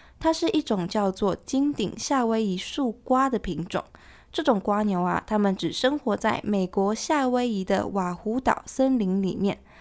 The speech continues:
是当地的特有种哦。它是树栖费罗类的陆地瓜牛，就是有着两对触角的有肺类瓜牛。它们的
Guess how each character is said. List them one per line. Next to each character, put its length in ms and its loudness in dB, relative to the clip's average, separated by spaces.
是 160 0
当 260 2
地 220 -2
的 140 0
特 280 -2
有 240 0
种 320 0
哦。 220 0
它 140 2
是 220 0
树 320 0
栖 460 -2
费 220 4
罗 260 2
类 180 2
的 240 -2
陆 200 2
地 180 0
瓜 260 0
牛， 300 0
就 100 0
是 160 2
有 160 4
着 160 2
两 180 -4
对 200 2
触 260 -2
角 180 -4
的 200 -8
有 120 0
肺 220 2
类 120 2
瓜 260 4
牛。 240 -2
它 80 4
们 140 6
的 140 4